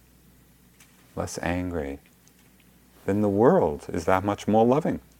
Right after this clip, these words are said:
and that much kinder, and that much less suffering. You know, our whole mind-body is an energy system that's vibrating, it's resonating. It cannot help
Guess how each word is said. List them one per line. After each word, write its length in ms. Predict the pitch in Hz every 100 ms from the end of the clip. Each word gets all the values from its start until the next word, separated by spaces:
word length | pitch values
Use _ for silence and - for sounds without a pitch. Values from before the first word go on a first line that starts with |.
| -
and 140 | 80
that 140 | 82 85
much 240 | 104 -
kinder, 440 | - 120 151 113 - _ _ _ _ -
and 120 | 80
that 120 | 80 90
much 320 | 98 - - - - - _ _ _ _ _ _ _ _ _ _ _ _ _ _ _ -
less 220 | 90 113
suffering. 640 | - 120 123 - 87 87 78 _ _ _ _ _ - - - - - _ _ _ _ _ _ _ _ _ _ - _ - - -
You 80 | 110
know, 60 |
our 160 | 107 113
whole 220 | 120 156
mind-body 720 | 151 135 120 117 110 110 113
is 160 | 101 98
an 100 | 110
energy 440 | - 143 175 - 82
system 460 | - 82 - 82
that's 160 | 92 92
vibrating, 760 | 85 107 156 170 92 76 73
it's 160 | 85 -
resonating. 840 | 101 131 160 139 90 78 78 71 - - _ _ _ _ _
It 140 | 131 -
cannot 500 | 131 127 139 180 180
help 640 | - - 196 165 78 -